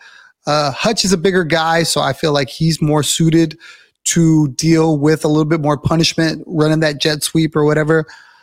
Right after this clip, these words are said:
But I don't think that playbooks or that's leaving the playbook anytime soon. And, uh, I don't mind it. I, I, I, I, I like the play call, except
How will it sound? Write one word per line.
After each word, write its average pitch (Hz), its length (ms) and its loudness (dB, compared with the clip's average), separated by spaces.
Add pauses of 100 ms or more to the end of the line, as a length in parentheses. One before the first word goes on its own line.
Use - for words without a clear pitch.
(400)
But 151 320 0
I 170 100 0
don't 202 100 0
think 196 140 0
that 165 180 -4
playbooks 165 460 0
or 147 320 0 (100)
that's - 520 -6
leaving 180 380 2
the 175 80 0
playbook 170 320 0
anytime 156 360 -2
soon. 190 440 2 (540)
And, 143 420 0
uh, 135 400 0 (840)
I 170 120 0
don't 214 120 2
mind 185 200 0
it. 165 160 -6 (220)
I, 170 120 -2
I, 160 220 -4
I, 156 180 -4 (140)
I, 151 120 -2 (180)
I 170 60 -4
like 202 340 0
the 233 80 -2
play 233 240 0
call, 233 640 -2 (220)
except 202 460 -2